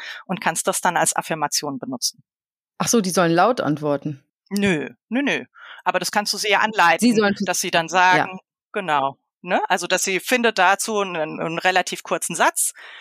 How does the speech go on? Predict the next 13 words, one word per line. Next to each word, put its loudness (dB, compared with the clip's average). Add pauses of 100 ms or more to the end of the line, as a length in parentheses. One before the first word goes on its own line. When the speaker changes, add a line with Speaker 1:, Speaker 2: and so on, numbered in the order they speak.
(160)
Speaker 1:
Da -2
sollte 2
kein -2
Muss 0
drin 0
sein, 2
weil 2
masturbatorische -2
Dinge -2
sind -4
immer 2
schwierig. 0 (220)
<laughs> -4